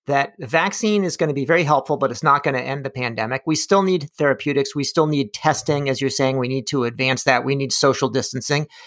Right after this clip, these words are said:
And we need to realize that, you know, we're gonna be in this for some time now. Um, and we have to make some adjustments,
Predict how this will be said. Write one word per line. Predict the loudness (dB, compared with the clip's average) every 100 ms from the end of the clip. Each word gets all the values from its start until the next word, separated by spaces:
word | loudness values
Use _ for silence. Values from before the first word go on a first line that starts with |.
| -20 _
And | 2 4
we | 4
need | 4 2
to | 4
realize | 4 6 4 2
that, | -2 0
you | -2
know, | 0
we're | 0
gonna | 0 0
be | 0
in | 0 0
this | 0 -2
for | -2 2 0 -2 -10
some | -2 0 0
time | 2 2 2
now. | -4 -6 -6 -8 _ _ -2
Um, | 0 2 -2 -8 -10
and | -8 -6
we | -6 -6
have | -2 -2
to | -2
make | -6 -6
some | -6 -6
adjustments, | -2 0 0 -2 -4 -4 -8